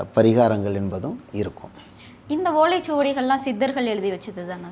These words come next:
Speaker 2: சித்தர்கள் எழுதி வச்சது தாங்க ஓலைச்சுவடிகள்.
Speaker 1: ம்.
Speaker 2: இப்ப இந்த ஓலைச்சுவடிகள் நாடி ஜோதிடம்ங்கிறதே இது வந்து அகஸ்தியர் நாடி ஜோதிடம்.
Speaker 1: ம்.
Speaker 2: இது வந்து அகஸ்திய மகரிஷி எழுதின நாடி ஜோதிட முறைகளை தான் நாங்க வாசிச்சுக்கிட்டு இருக்கோம்.
Speaker 1: ம்.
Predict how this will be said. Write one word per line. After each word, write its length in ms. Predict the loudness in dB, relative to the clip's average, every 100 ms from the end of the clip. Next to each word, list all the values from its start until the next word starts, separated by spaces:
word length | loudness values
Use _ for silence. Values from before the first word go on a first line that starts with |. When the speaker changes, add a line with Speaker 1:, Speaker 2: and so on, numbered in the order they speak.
| -10
Speaker 2:
சித்தர்கள் 540 | -4 0 4 4 6
எழுதி 240 | 4 4 2
வச்சது 260 | 0 -2
தாங்க 200 | 0 -2
ஓலைச்சுவடிகள். 800 | -4 -6 -8 -10 -10 -6 -6 -4
Speaker 1:
ம். 20 |
Speaker 2:
இப்ப 220 | -6 0 0
இந்த 280 | 4 4
ஓலைச்சுவடிகள் 580 | 6 4 4 4 6 6
நாடி 260 | 4 2 2
ஜோதிடம்ங்கிறதே 580 | 2 2 0 0 -2 0
இது 340 | 0 2 2
வந்து 300 | 2 0 0
அகஸ்தியர் 580 | 0 0 -2 0 2 2
நாடி 240 | 0 -4
ஜோதிடம். 380 | -6 -8 -10 -8
Speaker 1:
ம். 140 | -8 -8 -10 -14 -4
Speaker 2:
இது 220 | 6 8 8
வந்து 200 | 8 6
அகஸ்திய 520 | 6 4 4 6 8
மகரிஷி 520 | 8 6 4 2 2
எழுதின 460 | 2 0 -2 -4 -8 -6
நாடி 360 | -2 0 2 2
ஜோதிட 300 | 2 2 2
முறைகளை 400 | -2 -2 -4 -2
தான் 140 | 0
நாங்க 240 | 2 2 0
வாசிச்சுக்கிட்டு 560 | -4 -8 -10 -12 -8
இருக்கோம். 280 | -8 -8
Speaker 1:
ம். 40 | -10